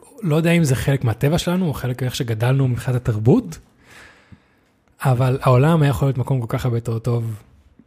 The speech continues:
ואני, כאילו, מהאנשים האלה שאני מרגיש שאני גם צריך להשתנות כדי לחשוב ככה. אה, כן, ואילון מאסק זה אחד האנשים שגם מסתכל על זה ככה, הוא פשוט מסתכל מעבר למטריקס.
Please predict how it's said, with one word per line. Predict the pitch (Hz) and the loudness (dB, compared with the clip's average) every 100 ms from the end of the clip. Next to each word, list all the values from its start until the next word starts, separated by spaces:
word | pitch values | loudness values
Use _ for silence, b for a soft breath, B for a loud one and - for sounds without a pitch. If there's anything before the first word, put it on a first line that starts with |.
| - - - - | -20 -20 -20 -10
ואני, | 143 113 110 120 120 | -4 -2 0 -2 -2
כאילו, | 120 | -2
מהאנשים | 120 113 - 127 | 0 -2 -2 0
האלה | 123 120 | 0 0
שאני | 127 113 | -2 -2
מרגיש | 113 120 - | -2 -2 0
שאני | 117 | 2
גם | 131 131 | 4 2
צריך | 120 | 2
להשתנות | 123 120 123 | 0 2 2
כדי | 120 117 | 2 -2
לחשוב | - 120 | 0 -2
ככה. | 120 98 107 - B B B B B B B - | -2 -4 -8 -12 B B B B B B B -6
אה, | 120 120 123 120 117 113 113 B B B - | -4 -2 -2 -2 -4 -4 -8 B B B 0
כן, | 214 120 92 _ - | 2 2 -4 _ -4
ואילון | 120 147 160 | 0 2 4
מאסק | 196 131 | 2 0
זה | 123 | -2
אחד | 135 | -2
האנשים | 143 180 | -2 -2
שגם | - 123 117 123 120 156 | -2 -2 -2 -2 2 2
מסתכל | - - | 2 0
על | 143 | -2
זה | 147 | -2
ככה, | 170 120 | -2 -4
הוא | 113 - | -6 -8
פשוט | - - | -14 -6
מסתכל | 131 123 - 123 143 | -2 -2 -4 -2 0
מעבר | 135 - 147 139 | 0 2 2 4
למטריקס. | 131 131 - 104 - - - | 2 2 2 -2 -10 -16 -20